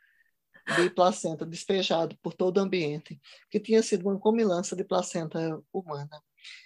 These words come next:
que, entre outras coisas, que a parturiente tava andando de gatinhas, de quatro, no chão, enquanto o marido sugava os mamilos dela pra incentivar o uso de,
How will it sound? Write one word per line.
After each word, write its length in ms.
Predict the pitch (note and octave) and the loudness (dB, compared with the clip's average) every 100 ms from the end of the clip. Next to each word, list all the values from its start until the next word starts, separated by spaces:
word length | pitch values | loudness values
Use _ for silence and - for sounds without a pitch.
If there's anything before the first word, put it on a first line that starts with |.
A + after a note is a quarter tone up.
| _ - | _ -10
que, 640 | - A3+ G#3+ G#3+ G#3+ A3 G#3+ G#3 G3+ D#3 - _ _ _ - - | -2 4 8 10 12 12 12 10 6 4 -2 _ _ _ -20 -2
entre 200 | A3 E4 | 0 2
outras 240 | F4+ F#4+ - | 2 2 0
coisas, 640 | G3+ F#3+ G3 G#3+ - - _ _ | 2 4 4 2 -2 -12 _ _
que 420 | G3 G#3 G#3 G3+ | 0 4 6 6
a 140 | - F3+ | 6 2
parturiente 580 | G#3 A3 A3 G#3+ F3 - | 2 4 6 6 2 2
tava 200 | F#3 F#3+ | 2 2
andando 540 | F#3+ G3 G3+ F#3 F3+ F3 | 0 2 2 2 0 -2
de 120 | F#3+ | 0
gatinhas, 680 | F#3+ F#3+ - E3 D#3 D#3 - | 2 0 -2 -6 -6 -10 -6
de 120 | F3+ | -6
quatro, 480 | G3+ F3 D#3 D3+ G3+ - - - - - | -2 -2 -2 -2 -10 -14 -20 -20 -14 -4
no 140 | F#3+ | 0
chão, 500 | G3+ F#3+ E3 D#3 D3+ _ | 2 2 0 -2 -8 _
enquanto 360 | - F#3+ F#3 F#3 | -6 -2 -2 0
o 60 | F#3+ | 2
marido 600 | G3 F3+ E3+ D#3 D#3 D3+ - - - | 2 2 0 -2 -6 -8 -20 -20 -20
sugava 520 | - - G3 E3+ E3 F#3+ | -6 0 4 6 6 2
os 100 | G3 | 0
mamilos 500 | G3 F#3 F3 F3+ D#3+ | 0 0 0 0 0
dela 340 | D#3+ D#3 D3+ | 2 2 0
pra 320 | E3 E3+ E3+ | 0 0 -2
incentivar 580 | - F3 G3 G3 F#3 E3 E3+ | -4 -4 -4 -2 -2 0 0
o 180 | E3 E3 | 0 0
uso 220 | D#3 D#3+ | -2 -6
de, 360 | D#3+ E3+ E3 | -4 -2 -2